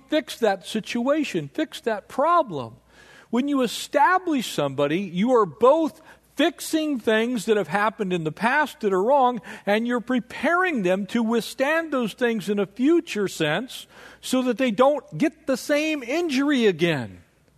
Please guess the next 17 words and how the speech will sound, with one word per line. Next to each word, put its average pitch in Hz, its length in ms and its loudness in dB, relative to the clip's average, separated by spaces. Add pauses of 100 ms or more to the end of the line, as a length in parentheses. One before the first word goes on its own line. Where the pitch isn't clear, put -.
(2250)
We 233 280 0
as 294 100 -2
the 240 140 -4
body 190 380 0
of 151 100 -4
Christ 170 560 -2
need 151 100 -8
to 127 80 -8
realize 131 480 -2
the 123 80 -6
value 123 580 -2
that 120 160 -4
we 139 200 -6
have 117 480 -4 (260)
towards 175 460 -2
each 113 200 -8
other 110 380 -4